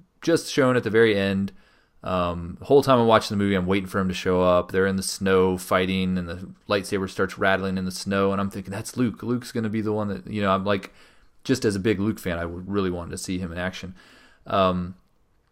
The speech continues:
so then when they didn't use him in the first movie, the second movie's coming around and you see him in all the previews and I'm like, "Okay, this is gonna be Luke's movie." And it just, I just had a way that I thought he was gonna be, you know, I just,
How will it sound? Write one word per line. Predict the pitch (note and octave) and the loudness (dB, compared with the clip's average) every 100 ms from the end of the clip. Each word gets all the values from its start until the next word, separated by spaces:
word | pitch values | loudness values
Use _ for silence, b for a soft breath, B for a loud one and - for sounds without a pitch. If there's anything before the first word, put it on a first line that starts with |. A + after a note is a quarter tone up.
| _ _ _ | _ _ _
so | - A2+ | 2 4
then | A2 | 4
when | G#2+ | 0
they | G#2 | 0
didn't | G#2 G#2 | 0 -4
use | G2+ | -4
him | |
in | F#2+ | -4
the | |
first | F2+ A#2 - | 0 0 0
movie, | G2 F2+ | -6 -6
the | F2+ | -6
second | - F#2+ F#2+ | -6 -6 -6
movie's | F2+ F2 | -8 -8
coming | - F2+ | -10 -10
around | F2 F2 E2+ F2 F2 | -8 -8 -6 -6 -8
and | F2 F2+ | -10 -10
you | |
see | F2+ - | -10 -8
him | F2 | -8
in | F2 | -8
all | E2 | -12
the | |
previews | F#2 B2+ A#2 A2 G#2 F#2+ | -6 -4 -2 -2 -2 -4
and | F2+ | -8
I'm | |
like, | F2+ | -8
"Okay, | F#2+ F#2 | -8 -6
this | F2 F#2 | -6 -8
is | |
gonna | - F2 | -12 -10
be | |
Luke's | F2+ F#2 - | -8 -10 -8
movie." | A2 C3+ G2+ F2+ F2+ b b b b b | -4 -2 -2 -4 -8 b b b b b
And | A#2+ A#2 B2 | 0 0 0
it | B2+ | -2
just, | D#3 - _ - | -8 -8 _ -2
I | |
just | C#3+ D#3 | -2 0
had | F#3+ | 0
a | E3+ | 0
way | C3 B2+ D#3 | 2 2 2
that | D3+ | 0
I | C#3 | -4
thought | - B2 B2+ - | -2 0 0 -2
he | B2 | -8
was | B2 | -8
gonna | C#3+ | -8
be, | C3 - | -8 -10
you | - F2 | -10 -6
know, | F#2 | -4
I | G2+ | -4
just, | G#2 - - | -6 -14 -20